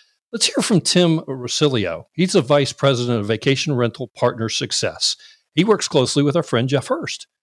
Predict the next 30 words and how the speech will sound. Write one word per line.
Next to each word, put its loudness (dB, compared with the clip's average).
And 2
I 2
asked 0
him 4
about 2
the -4
decision 2
to 4
include 4
vacation 0
rental -2
managers -4
for -10
the -8
first -2
time 0
ever -6
at -10
the -6
conference. -10
Tim, 2
we 4
were 4
talking 2
about 2
the 2
ecosystem 2
of 0
this 2
conference -2